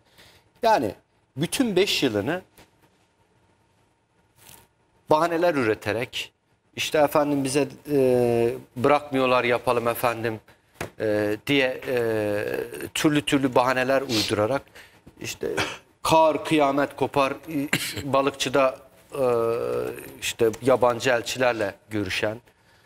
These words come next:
e, deprem olur, yağmur olur, fırtına olur, afet olur, kaymaya giden, ülkenin, yani ne İstanbulluyla ne ülkenin genel, e, sorunlarıyla hiçbir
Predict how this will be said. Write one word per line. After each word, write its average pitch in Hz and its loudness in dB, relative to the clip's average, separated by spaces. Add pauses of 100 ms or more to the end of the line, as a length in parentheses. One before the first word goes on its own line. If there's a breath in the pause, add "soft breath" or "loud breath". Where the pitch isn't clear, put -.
(180 soft breath)
e, 101 -2 (140)
deprem 127 2
olur, 120 2
yağmur 120 4
olur, 120 0
fırtına 123 -2
olur, 117 0
afet 120 0
olur, 117 -2 (440 soft breath)
kaymaya 117 0
giden, 98 -2 (120)
ülkenin, 131 -2 (460 soft breath)
yani 190 2
ne 226 2
İstanbulluyla 123 2
ne 170 2
ülkenin 160 0
genel, 151 2 (640 soft breath)
e, 107 0
sorunlarıyla 151 2
hiçbir 180 -2